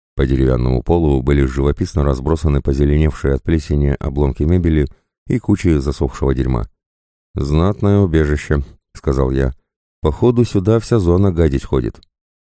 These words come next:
Если такой умный, найди лучше", — огрызнулся Шам.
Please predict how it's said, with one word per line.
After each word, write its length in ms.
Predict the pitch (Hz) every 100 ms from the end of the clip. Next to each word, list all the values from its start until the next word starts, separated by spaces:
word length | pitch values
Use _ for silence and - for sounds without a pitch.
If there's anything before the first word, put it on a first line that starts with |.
| -
Если 440 | 65 78 - 73
такой 340 | - - 76 87
умный, 420 | 104 73 64 -
найди 300 | 76 85 82
лучше", — 380 | 82 65 - 60 - _ _ _
огрызнулся 540 | 73 67 65 65 62 65
Шам. 300 | - 60